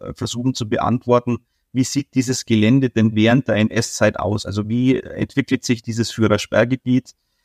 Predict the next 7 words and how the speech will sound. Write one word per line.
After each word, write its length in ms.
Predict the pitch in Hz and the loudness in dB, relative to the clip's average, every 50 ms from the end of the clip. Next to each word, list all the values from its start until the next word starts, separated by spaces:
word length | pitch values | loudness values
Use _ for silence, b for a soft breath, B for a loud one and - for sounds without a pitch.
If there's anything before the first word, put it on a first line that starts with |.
| _ _ _ _ | _ _ _ _
Ähm, 640 | 104 101 107 110 110 110 110 110 110 113 107 110 110 - _ _ _ _ _ _ _ _ _ _ _ _ - | 0 2 2 2 2 0 0 0 -2 -2 -2 -4 -8 -10 _ _ _ _ _ _ _ _ _ _ _ _ -10
wie 140 | 113 120 127 | -8 -8 -8
kann 240 | - - 117 113 | -2 0 2 4
man 160 | 123 127 120 120 | 4 4 2 2
diese 240 | - 120 107 123 | -2 -2 -2 0
historische 560 | 117 117 117 - - 107 107 110 117 - - 110 | -2 -2 -2 -4 -4 0 2 2 2 0 0 0
Landschaft 560 | 98 90 107 117 113 - 117 104 107 - | 0 2 2 0 0 2 2 2 0 0